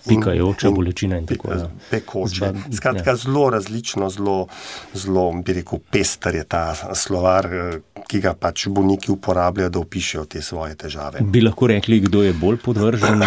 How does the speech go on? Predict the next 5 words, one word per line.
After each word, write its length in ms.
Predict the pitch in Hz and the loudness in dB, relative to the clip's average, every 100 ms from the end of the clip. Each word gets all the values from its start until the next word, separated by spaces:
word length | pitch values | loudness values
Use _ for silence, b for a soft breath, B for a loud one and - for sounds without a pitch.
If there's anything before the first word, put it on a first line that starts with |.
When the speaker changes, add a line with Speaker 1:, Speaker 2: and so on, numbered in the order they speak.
| 87 | 2
Speaker 2:
<clears throat> 80 | |
tovrstnim 500 | - 98 101 - 107 | 2 2 0 0 -2
težavam? 680 | 101 98 87 92 101 104 98 87 - - | 0 0 0 0 2 2 0 -4 -14 -18
So 160 | - - | -10 -8
kakšni? 580 | - 87 - - 92 | -8 -8 -4 -2 0